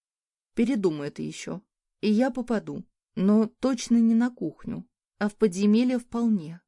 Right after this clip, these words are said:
«Тогда идем». Он похлопал по своему локтю, призывая подхватить его, и коснулся камня, образуя портал. Мы шагнули в рамку и перенеслись в столицу на главную площадь.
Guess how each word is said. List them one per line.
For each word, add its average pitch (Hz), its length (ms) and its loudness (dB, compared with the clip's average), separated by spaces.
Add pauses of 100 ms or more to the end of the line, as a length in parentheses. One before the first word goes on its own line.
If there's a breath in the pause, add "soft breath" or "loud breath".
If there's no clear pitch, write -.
(1040)
«Тогда 208 360 4
идем». 135 420 -4 (760)
Он 247 200 2
похлопал 214 520 0
по 185 120 -8
своему 180 440 -4
локтю, 175 580 -8 (420)
призывая 196 500 2
подхватить 180 680 -6
его, 160 320 -8 (240)
и 196 80 -2
коснулся 226 560 0
камня, 240 380 2
образуя 180 440 -6
портал. 175 580 -12 (2000)
Мы 240 120 8
шагнули 226 460 4
в 185 80 -2
рамку 240 360 0
и 180 60 0
перенеслись 190 640 -2
в - 60 -14
столицу 202 480 -4
на 185 120 -4
главную 202 480 -2
площадь. 175 680 -10